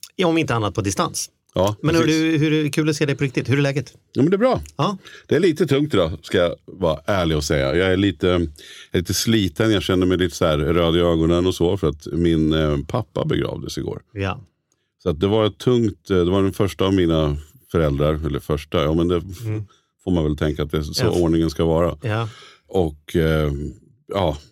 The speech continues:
Speaker 2: det, även fast vi var förberedda, det var ju några veckor sedan han dog, men det är något, det var något och sitter fortfarande kvar.
Speaker 1: Ja.
Speaker 2: Eh, jag var helt slut igår kväll
Speaker 1: Ja.
Speaker 2: efteråt. Så
Speaker 1: Ja.
Speaker 2: att, eh, ja. Och känner mig lite,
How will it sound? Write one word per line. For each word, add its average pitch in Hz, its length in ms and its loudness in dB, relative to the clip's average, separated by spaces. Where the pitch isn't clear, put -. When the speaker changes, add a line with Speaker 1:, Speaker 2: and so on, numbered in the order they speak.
Speaker 2:
det, 107 160 0
även 127 200 2
fast 127 220 -2
vi 123 40 2
var 107 120 2
förberedda, 98 680 2
det 92 220 -4
var 90 160 2
ju 90 60 2
några 85 240 2
veckor 85 240 -2
sedan 76 160 -2
han 73 140 0
dog, 80 300 0
men 82 300 -2
det 92 60 0
är 107 220 0
något, 82 280 -4
det 95 80 2
var 123 200 0
något - 440 -4
och 82 200 -8
sitter - 320 -4
fortfarande 92 440 -2
kvar. - 260 -6
Speaker 1:
Ja. 104 240 0
Speaker 2:
Eh, 76 120 0
jag - 80 -2
var 120 80 2
helt 123 340 0
slut - 400 -2
igår 76 220 -2
kväll 90 340 0
Speaker 1:
Ja. - 60 -12
Speaker 2:
efteråt. 87 520 -2
Så 95 120 -4
Speaker 1:
Ja. 85 140 0
Speaker 2:
att, 87 60 -8
eh, 85 80 2
ja. 82 400 0
Och 127 120 0
känner 165 200 2
mig 139 100 2
lite, 131 380 2